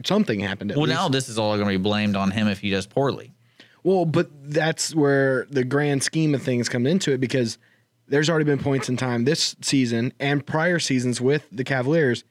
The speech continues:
Speaker 1: where everybody's pointed the finger, finger at him and saying, "You're the reason why we're doing bad right now. You're the reason why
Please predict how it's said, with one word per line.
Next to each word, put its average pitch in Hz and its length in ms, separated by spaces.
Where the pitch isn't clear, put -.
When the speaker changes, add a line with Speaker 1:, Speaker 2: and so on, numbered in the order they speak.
Speaker 1:
where 135 120
everybody's 165 440
pointed 185 260
the 131 60
finger, 135 420
finger 160 240
at 127 140
him 170 180
and 131 140
saying, 117 460
"You're 156 180
the 185 80
reason 156 300
why 143 160
we're 127 120
doing 120 300
bad 113 360
right 90 180
now. 69 240
You're 143 260
the 165 80
reason 156 240
why 135 240